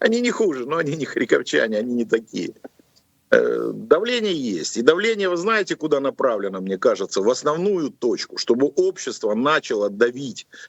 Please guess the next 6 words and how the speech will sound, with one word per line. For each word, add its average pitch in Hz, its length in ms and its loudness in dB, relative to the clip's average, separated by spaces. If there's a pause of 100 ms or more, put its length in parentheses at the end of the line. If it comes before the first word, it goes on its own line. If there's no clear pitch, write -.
(200)
на 110 120 4
военно-политическое 117 1400 0
руководство 110 600 0
страны, 170 640 0 (400)
чтобы 113 1160 2 (100)
то 156 300 2